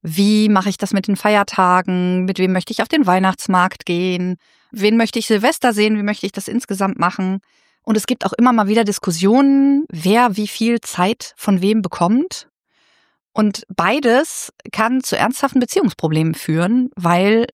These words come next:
Menschen sich nicht gesehen fühlen, weil Entscheidungen nicht bewusst getroffen werden. Ja, weil das einfach, äh, weil das einfach ein Punkt ist, der für viele Menschen schwierig ist. Und deswegen haben wir uns entschieden, dieses Thema jetzt im Herbst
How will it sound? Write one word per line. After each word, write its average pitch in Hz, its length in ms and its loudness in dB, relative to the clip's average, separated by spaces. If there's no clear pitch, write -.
Menschen 196 340 0
sich 190 140 -6
nicht 196 160 -6
gesehen 220 340 2
fühlen, 202 520 2
weil 190 180 2
Entscheidungen 208 420 0
nicht 202 140 -4
bewusst 208 300 -4
getroffen 196 420 -2
werden. 180 440 2
Ja, 196 240 2
weil 190 80 4
das 190 120 0
einfach, - 440 -2
äh, - 80 -8
weil 208 140 2
das 220 140 0
einfach 226 260 -2
ein 214 120 0
Punkt 269 280 0
ist, - 200 -4
der 208 80 2
für 208 120 -6
viele 254 220 0
Menschen 220 500 0
schwierig 214 440 0
ist. - 300 -8
Und 190 180 -2
deswegen 208 500 0
haben 196 440 2
wir 185 480 4
uns 175 580 0
entschieden, 185 720 2
dieses 180 360 -4
Thema 165 560 2
jetzt 160 340 -2
im 165 120 -4
Herbst - 500 -4